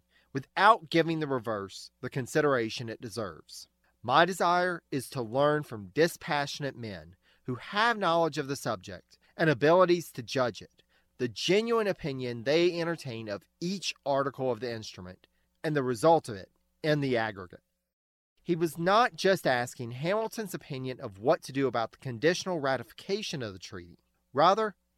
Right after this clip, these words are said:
he was asking Hamilton's opinion on the full treaty. At this point, the entire treaty had been published, so it was public knowledge.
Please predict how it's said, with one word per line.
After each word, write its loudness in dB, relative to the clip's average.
he 0
was -2
asking 0
Hamilton's -4
opinion -8
on 4
the -8
full 2
treaty. -10
At -4
this 2
point, -4
the -2
entire 2
treaty -4
had -2
been -12
published, -8
so 2
it 4
was 6
public -2
knowledge. -10